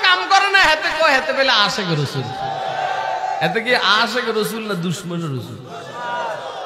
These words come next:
সা-, আচ্ছা, হুজুর সাল্লাল্লাহু আলাইহি ওয়াসাল্লাম কোনো সময় ল্যাংটা ছিলেন? বয়তুল্লাহ নির্মাণের টাইমে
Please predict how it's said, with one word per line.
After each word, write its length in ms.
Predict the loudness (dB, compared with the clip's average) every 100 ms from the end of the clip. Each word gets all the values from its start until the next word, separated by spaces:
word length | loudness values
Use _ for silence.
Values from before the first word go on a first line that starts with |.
| -10 -10 -10 -2
সা-, 400 | 2 2 2 2
আচ্ছা, 240 | 0 0
হুজুর 140 | -2
সাল্লাল্লাহু 240 | -4 -6 -4
আলাইহি 60 |
ওয়াসাল্লাম 320 | -4 -4 -6 -8
কোনো 180 | -10
সময় 200 | -10 -8
ল্যাংটা 320 | -6 -4 -4 -4
ছিলেন? 360 | -6 -8 -10 -14 -18 -16 -16 -14 -14 -14 -14 -16 -18 -20 -20 _ _ _ _ _ _ _ _ _ _ _ _ _ _ _ _ _ _ _ _ _ _ -20 -12
বয়তুল্লাহ 600 | -6 -6 -6 -10 -6 -4
নির্মাণের 720 | -4 -6 -4 -4 -4 -4 -6
টাইমে 460 | -6 -6 -6 -10